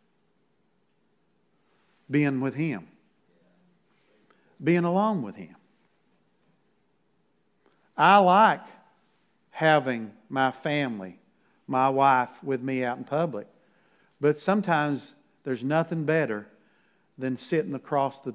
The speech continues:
breakfast table with my wife and a cup of coffee. Or the rest of the family. And I feel that way about God. I'm not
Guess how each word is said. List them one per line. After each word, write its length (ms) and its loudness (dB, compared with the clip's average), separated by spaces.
breakfast 540 -2
table 340 -8
with 180 -10
my 180 -8
wife 360 -8
and 100 -14
a 40 -16
cup 260 -12
of 100 -18
coffee. 320 -16
Or 360 6
the 100 -6
rest 260 -2
of 60 -12
the 60 -14
family. 220 -20
And 120 -6
I 120 2
feel 240 4
that 200 6
way 140 4
about 280 0
God. 340 -4
I'm 360 6
not 580 4